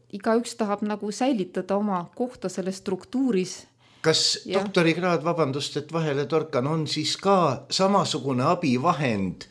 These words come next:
Speaker 2: kohanematuse vastu nagu riided, raamatud ja kõik muu, millest siin varem Darwiniga seoses sai räägitud, et see on nagu kark minu positsioonile? Et aga ma olen doktor, ma võin, ma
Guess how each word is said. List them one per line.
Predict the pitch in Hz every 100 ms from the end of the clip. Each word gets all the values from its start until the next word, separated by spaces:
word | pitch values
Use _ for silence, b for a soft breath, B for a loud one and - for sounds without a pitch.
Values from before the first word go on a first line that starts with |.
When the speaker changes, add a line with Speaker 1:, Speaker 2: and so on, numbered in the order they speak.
| B B
Speaker 2:
kohanematuse | - 160 147 110 113 120 123 117 110 123
vastu | 147 - 123
nagu | 120 120 120
riided, | 131 175 139 117 113 110
raamatud | 127 151 156 127 127 135 120 -
ja | 117 151
kõik | 143 135
muu, | 151 143
millest | 127 120 113 -
siin | 127 123
varem | 139 131 123
Darwiniga | 151 147 131 127 127
seoses | 143 131 113 113
sai | 131 135
räägitud, | 143 123 110 131
et | 117
see | -
on | 143 135
nagu | 123 135 135 B B -
kark | 190 214 - - - 127
minu | 143 175 147
positsioonile? | - - 151 - - 160 123 80 65 - - - _ _ _ _ _ _ _ _ 85
Et |
aga | 110 98
ma | 90
olen | 95
doktor, | 165 - - - - - - - _ -
ma | 90 98 85 - 98
võin, | 113 147 113 95 92 - -
ma | 110 107 92